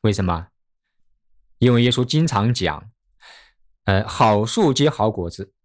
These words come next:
坏树结坏果子，善人发出善来，恶人说出恶来。你们既是恶人，怎能说出好话来呢？”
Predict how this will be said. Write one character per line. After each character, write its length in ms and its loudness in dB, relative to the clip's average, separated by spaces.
坏 360 2
树 220 -2
结 120 0
坏 240 0
果 180 -8
子， 260 -10
善 320 2
人 360 0
发 400 0
出 180 -4
善 220 -2
来， 260 -8
恶 180 4
人 360 0
说 200 0
出 140 0
恶 220 2
来。 280 -4
你 300 2
们 480 0
既 100 0
是 100 0
恶 280 2
人， 360 0
怎 280 2
能 240 2
说 160 2
出 160 2
好 360 -2
话 240 0
来 160 -4
呢？” 200 -2